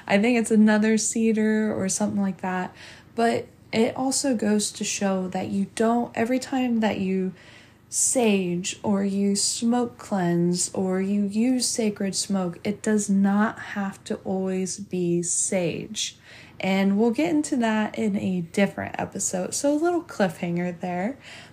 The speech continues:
but I do love using sacred smoke.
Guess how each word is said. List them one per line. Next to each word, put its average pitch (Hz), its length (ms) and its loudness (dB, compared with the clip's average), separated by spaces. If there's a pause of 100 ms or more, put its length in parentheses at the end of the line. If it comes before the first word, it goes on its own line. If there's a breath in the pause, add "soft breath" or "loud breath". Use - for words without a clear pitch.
but - 200 0
I 214 120 2
do 262 680 0
love 202 440 -2
using 190 680 0
sacred 170 600 -4
smoke. - 520 -4